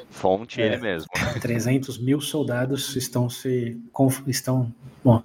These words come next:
Speaker 2: concretizando uma, uma confederação aí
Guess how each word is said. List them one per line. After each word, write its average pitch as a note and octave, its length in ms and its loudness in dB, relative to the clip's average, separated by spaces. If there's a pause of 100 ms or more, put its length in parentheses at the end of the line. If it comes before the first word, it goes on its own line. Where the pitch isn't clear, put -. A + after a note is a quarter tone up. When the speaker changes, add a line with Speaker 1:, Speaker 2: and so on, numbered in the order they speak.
Speaker 2:
concretizando C3 720 -2
uma, B2 460 -2
uma A#2 100 -2
confederação B2 760 -2
aí A#2 240 -2